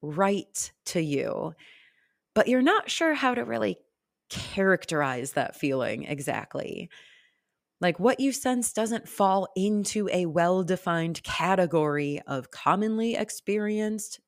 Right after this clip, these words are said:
emotions. Something about them gives you a, a tickle, a pressure, or almost a magnetic repulsion from them.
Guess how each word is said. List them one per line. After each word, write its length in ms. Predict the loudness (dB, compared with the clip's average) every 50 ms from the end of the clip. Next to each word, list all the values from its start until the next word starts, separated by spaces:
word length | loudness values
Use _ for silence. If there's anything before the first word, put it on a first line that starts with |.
| -6
emotions. 1040 | -4 -2 -2 0 -2 -2 -2 -4 -6 -8 -10 -12 -12 -12 -10 -10 -8 -8 -8 -8 -10 _ -20 -20 -20 -20 -20 -20 _ _ _ _ _ _ _ _ _ _ _
Something 420 | -2 4 4 4 4 4 2 2
about 300 | 2 4 4 2 2 2
them 340 | 0 0 0 0 0 -2 -2
gives 300 | 0 0 0 0 -2 -2
you 200 | -2 0 2 2
a, 460 | 2 0 0 -2 -4 -4 -6 -6 -8 -8 -8
a 100 | -10 -10
tickle, 920 | _ -10 -12 -6 -4 -4 -2 0 2 2 2 4 2 2 0 -2 -4 -8 _ _ -6
a 260 | -4 -4 -4 -4 -6
pressure, 840 | -10 -8 -2 2 2 2 2 2 -2 0 0 2 2 0 0 -2 -4 -8 -14 -20 -20 -20 -20 _ -4
or 160 | 2 4 6
almost 380 | 6 6 6 4 2 2 0
a 80 | -2 -2
magnetic 920 | -2 -2 -4 -4 -4 -6 -6 -8 -6 -4 -2 -2 -2 0 0 -2 -4 -6
repulsion 1000 | -8 -6 -4 -2 -4 -4 -6 -6 0 2 2 2 2 0 -4 -4 -4 -6 -6 -8
from 580 | -10 -10 -6 -2 -2 -2 0 -2 -4 -4 -6 -4
them. 540 | -2 -2 -2 -2 -4 -4 -4 -4 -6 -8